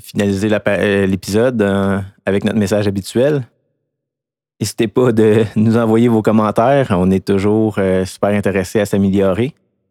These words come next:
Euh, sinon, euh, vous pouvez, euh, nous donner, euh, des petits commentaires dans vos plateformes de podcast pour, euh,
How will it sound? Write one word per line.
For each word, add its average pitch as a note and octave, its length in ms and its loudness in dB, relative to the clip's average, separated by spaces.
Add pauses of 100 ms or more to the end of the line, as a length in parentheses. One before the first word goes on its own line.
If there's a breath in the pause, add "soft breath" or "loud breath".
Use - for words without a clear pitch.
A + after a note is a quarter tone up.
(560)
Euh, F#2 840 0 (1200)
sinon, G#2+ 580 0
euh, F#2 100 2
vous F2+ 160 -8
pouvez, G2 540 0
euh, F2+ 200 0
nous F#2+ 140 0
donner, G2 460 0
euh, F2+ 280 0 (640)
des G2+ 100 -2
petits - 160 -12
commentaires G2 540 0
dans F#2 100 2
vos F#2 140 0
plateformes F#2 320 -2
de F#2+ 80 2
podcast F#2 520 -4
pour, F2 300 -4
euh, E2 220 -6